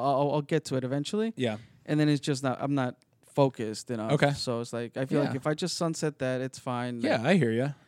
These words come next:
Speaker 2: I'm, that's what I'm going through with my life now too. So I
Speaker 1: You're
Speaker 2: understand,
Speaker 1: sunsetting
Speaker 2: like,
Speaker 1: your life?
Speaker 2: I'm not sunsetting. I'm sunsetting a part of, a part of my life.
Speaker 1: Oh, okay.
Speaker 2: Yeah, we don't have to get into that, but I understand the
Speaker 1: Two
Speaker 2: time
Speaker 1: Heels and a
Speaker 2: constraints.
Speaker 1: Face After Dark.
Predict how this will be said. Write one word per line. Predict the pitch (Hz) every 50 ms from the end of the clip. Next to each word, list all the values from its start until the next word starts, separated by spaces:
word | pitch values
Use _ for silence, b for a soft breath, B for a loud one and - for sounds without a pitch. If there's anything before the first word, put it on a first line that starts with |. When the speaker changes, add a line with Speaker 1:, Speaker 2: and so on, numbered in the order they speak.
| _ -
Speaker 2:
I'm, | 147 170 185
that's | 202 202
what | - 208
I'm | 190 170 156
going | 156 151 147 147
through | 139 143 139
with | 135 -
my | 135 120
life | 120 117 120 120 - -
now | 123 120
too. | - - 143 104 95 - - _
So | - - - 107
I |
Speaker 1:
You're | 113 131
Speaker 2:
understand, | 147 139 131 - - 131 131 120
Speaker 1:
sunsetting | - 131 131 127
Speaker 2:
like, | 123 127 135
Speaker 1:
your | 131 143 156
life? | 175 - b b b b b -
Speaker 2:
I'm | - 147 180
not | 196 175 -
sunsetting. | - 147 147 - 135 139 123
I'm | 131
sunsetting | - - 160 160 - 156 143 139 131 123
a | 110
part | - - 117 131 170
of, | 196 147 120 -
a | 120 117 113 117 120 - _
part | - - 131 160
of | 196 170 123
my | 90 98
life. | 98 95 113 143 - - - _ _ _ _ _ _ _
Speaker 1:
Oh, | 139 151 170 151 123
okay. | 151 - - 123 120 135 -
Speaker 2:
Yeah, | 117 123 120 110 113 123 -
we | 214 220
don't | 165 131
have | 110 -
to | 110
get | 95 95 98
into | 101 101 98
that, | 92 95 98 98 - _
but | 113 104 107 -
I | 147 165
understand | 160 127 117 - - - 107 98 98 101 107 - - - -
the | 107 110 110 104
Speaker 1:
Two | - - - 139 131
Speaker 2:
time | 104
Speaker 1:
Heels | 139 139
and | 156 190
a | 185
Speaker 2:
constraints. | - 139 - 135 127 131 127 101 104 131 117
Speaker 1:
Face | 120 131 - 113
After | 87 - - - -
Dark. | - - - - - - -